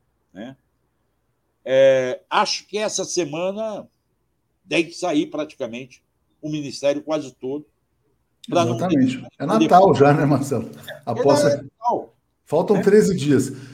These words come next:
Speaker 2: Marcelo, vamos lá, a gente tá estourando o tempo, vou chamar aqui o Paulo e o Alex. Obrigado, boa semana aí pra você.
Speaker 1: Obrigado, boa semana pra todo mundo, um abraço pro Paulo, pro Alex, e eu deixo aqui também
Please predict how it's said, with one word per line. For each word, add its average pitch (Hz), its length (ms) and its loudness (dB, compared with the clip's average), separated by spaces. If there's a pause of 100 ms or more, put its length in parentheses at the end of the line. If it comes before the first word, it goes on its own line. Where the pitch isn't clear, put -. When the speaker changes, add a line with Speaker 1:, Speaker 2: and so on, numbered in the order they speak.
(120)
Speaker 2:
Marcelo, 185 300 4
vamos 220 180 6
lá, 185 60 4
a 160 40 2
gente 180 180 -2
tá 208 100 2
estourando 185 400 -2
o - 60 -8
tempo, 185 240 -2
vou 170 80 -6
chamar 165 300 -6
aqui - 140 -8
o 156 100 -8
Paulo 147 240 0
e 147 40 0
o 143 40 2
Alex. 151 380 -4
Obrigado, 139 540 -4
boa 147 140 -2
semana 131 340 -6
aí 127 80 -2
pra 151 80 -6
você. - 80 -6
Speaker 1:
Obrigado, 170 520 4
boa 180 220 2
semana 165 440 -4
pra 147 160 -2
todo 147 280 -8
mundo, 160 300 -8
um 160 60 -2
abraço 143 440 0
pro 127 120 -12
Paulo, 143 400 0
pro 123 140 -8
Alex, 123 540 -2
e - 540 -10
eu 165 140 2
deixo 175 440 4
aqui 156 240 -2
também 160 560 -4